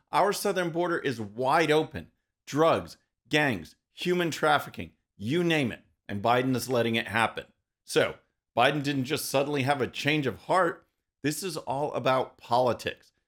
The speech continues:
In Arizona, Democrat Senator Mark Kelly is trying to hold on to his Senate seat. And so all of a sudden, Biden and Kelly are acting like they care about border security. They don't.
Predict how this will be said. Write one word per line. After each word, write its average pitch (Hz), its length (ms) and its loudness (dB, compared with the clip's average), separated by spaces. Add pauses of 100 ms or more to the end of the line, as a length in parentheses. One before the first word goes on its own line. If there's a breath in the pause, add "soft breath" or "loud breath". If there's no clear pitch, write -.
(180)
In 117 80 -4
Arizona, 165 540 0 (200)
Democrat 147 420 0
Senator 160 280 0
Mark 127 400 0
Kelly 147 300 2
is 104 100 -4
trying 127 280 -2
to 107 100 -2
hold 160 320 -2
on 160 180 2
to 151 60 0
his 151 200 -2
Senate 147 360 -2
seat. - 320 -8 (320)
And 110 100 -6
so 113 320 -2
all 165 220 2
of 196 100 -2
a 202 60 -2
sudden, 123 420 0 (320 soft breath)
Biden 175 260 2
and 147 140 -2
Kelly 180 420 0 (160)
are 165 120 2
acting 185 340 0
like 180 160 -2
they 196 160 0
care 185 480 -2
about 180 420 0
border 196 320 0
security. 98 580 -4 (440)
They 147 140 2
don't. 160 420 0